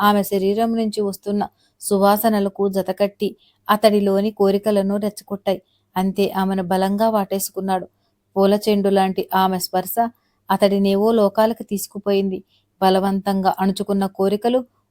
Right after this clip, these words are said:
ఒక్కసారిగా పడకవిప్పాయి. ఆమెని తన-, తనలోకి పొదుపుకుంటూ ముద్దుల వర్షం కురిపించాడు. "బావా, ఏంటిది? నన్ను వదిలిపెట్టు," భయంతో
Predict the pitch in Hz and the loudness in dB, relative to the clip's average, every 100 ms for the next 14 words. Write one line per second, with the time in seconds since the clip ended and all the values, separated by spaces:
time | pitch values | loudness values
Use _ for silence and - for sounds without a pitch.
0 | - 208 - 208 208 202 202 214 214 196 | -2 0 -2 2 2 2 0 0 0 -2
1 | 190 208 202 - 196 - _ _ _ - | -2 -2 -4 -2 -2 -2 _ _ _ 0
2 | 202 196 190 202 202 185 190 185 196 190 | 2 2 0 -2 -2 -2 -2 -2 -2 0
3 | 190 190 190 208 208 190 196 208 208 190 | 0 -2 -2 -2 0 -2 -2 -2 -2 0
4 | 202 - _ _ - 208 185 240 269 247 | -2 -2 _ _ -2 0 2 2 2 0
5 | - 220 214 196 208 202 202 196 185 - | 0 -2 -2 -2 -2 -2 2 0 0 -8
6 | _ _ _ - 190 185 190 208 - _ | _ _ _ 0 4 4 2 -2 -6 _
7 | _ _ _ _ - 196 220 247 226 240 | _ _ _ _ 6 6 6 2 0 0
8 | 220 196 196 196 214 233 226 220 185 185 | 2 2 2 2 2 2 4 2 6 4
9 | 196 202 208 | 4 4 2